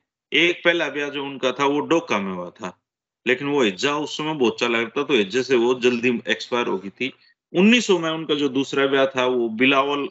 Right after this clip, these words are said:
गांव में हुआ था, दाखा देवी उनका नाम था। और खास बात यह है कि जो उनकी पहली पत्नी थी उनका नाम भी दाखा ही था।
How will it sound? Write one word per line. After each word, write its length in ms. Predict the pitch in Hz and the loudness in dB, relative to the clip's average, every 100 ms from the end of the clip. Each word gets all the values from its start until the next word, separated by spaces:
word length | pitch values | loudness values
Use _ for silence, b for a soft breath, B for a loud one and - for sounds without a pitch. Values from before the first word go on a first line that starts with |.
| - | -2
गांव 160 | 110 | -2
में 160 | 107 123 | 0 0
हुआ 200 | 110 95 92 _ _ - | 0 -2 -4 _ _ -16
था, 300 | - 127 151 b b b - | -6 -6 -6 b b b -6
दाखा 340 | 120 160 190 | -2 -2 0
देवी 280 | 180 170 165 | 0 0 -2
उनका 260 | 139 110 117 | -8 -6 -2
नाम 220 | 110 104 | -2 -2
था। 320 | 127 143 - _ - | -2 -4 -8 _ -6
और 100 | 120 | -4
खास 260 | 160 165 | 0 0
बात 180 | 165 170 | 0 2
यह 60 | 170 | 2
है 80 | 160 | 2
कि 100 | 165 | 0
जो 180 | 156 | 0
उनकी 180 | 160 160 | -2 -2
पहली 320 | 160 180 190 | 0 2 2
पत्नी 340 | 147 143 143 143 | 0 -4 -4 -4
थी 200 | 143 151 | 0 4
उनका 340 | 165 190 180 | 4 4 0
नाम 220 | 139 127 | 0 -2
भी 80 | 113 | -4
दाखा 280 | 107 98 - | -6 -4 -2
ही 80 | 92 | -4
था। 260 | - 95 | -4 -18